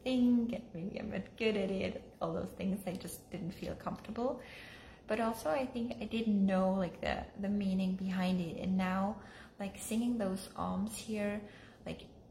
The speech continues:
being in this vibration and with singing it, like, with actually expressing it,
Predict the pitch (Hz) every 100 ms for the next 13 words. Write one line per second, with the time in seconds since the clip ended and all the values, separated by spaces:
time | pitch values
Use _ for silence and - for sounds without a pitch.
0 | - - - 220 220 240 254 254 - 208
1 | 220 220 220 - 196 180 180 147 147 214
2 | - 262 262 262 190 190 190 202 - -
3 | - 208 214 247 247 240 254 254 - 165
4 | - 202 - 185 - 202 208 208 - -
5 | - - 202 202 - 220 233 254 277 285